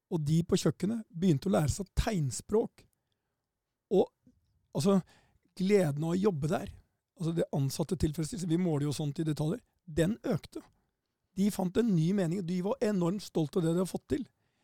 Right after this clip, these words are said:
Vi har hundrevis av sånne historier i selskapet, men jeg vet at det skyldes blant annet at, eh,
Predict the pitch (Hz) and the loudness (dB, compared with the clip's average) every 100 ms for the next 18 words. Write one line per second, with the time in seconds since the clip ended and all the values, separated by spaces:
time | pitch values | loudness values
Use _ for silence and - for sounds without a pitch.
0 | _ _ _ _ _ _ 180 175 202 233 | _ _ _ _ _ _ 2 4 4 2
1 | - - 240 208 147 156 180 190 185 165 | -6 -2 4 6 6 2 2 2 4 4
2 | 175 185 170 214 175 156 202 - - 143 | 2 2 2 2 0 2 0 0 0 -2
3 | - 220 - _ _ _ 180 185 170 165 | 0 -4 -6 _ _ _ 0 4 4 2
4 | 190 170 202 - 185 190 175 - 175 151 | 0 0 -2 -4 -6 -2 -2 0 0 -2
5 | - 180 185 170 135 151 190 180 | 0 0 2 0 2 0 2 0